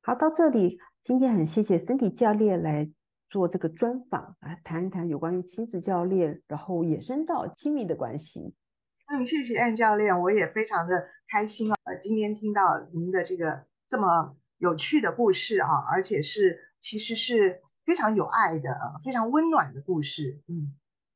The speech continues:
Speaker 1: 好，谢谢Cindy教练。那到这里，不晓得
Speaker 2: 谢谢。
Speaker 1: Cindy教练还要跟我们听众多说一些什么呢？
Speaker 2: 哦，我想就是说，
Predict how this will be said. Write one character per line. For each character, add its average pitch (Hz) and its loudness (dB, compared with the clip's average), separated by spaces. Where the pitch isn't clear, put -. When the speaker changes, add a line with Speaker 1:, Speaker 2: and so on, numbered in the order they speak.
Speaker 1:
好， 160 -12
谢 - -4
谢 226 -2
Cindy 190 0
教 175 0
练。 170 0
那 302 -2
到 302 0
这 294 -4
里， 196 -6
不 - -16
晓 190 -6
得 160 -6
Speaker 2:
谢 156 -10
谢。 - -6
Speaker 1:
Cindy 190 -4
教 190 -4
练 185 -2
还 160 -6
要 170 -4
跟 180 -6
我 165 -2
们 147 -4
听 170 -6
众 165 -4
多 170 -4
说 180 -4
一 180 -2
些 180 -8
什 165 -12
么 135 -10
呢？ 233 -6
Speaker 2:
哦， 185 6
我 175 0
想 190 0
就 180 -2
是 196 -8
说， 208 0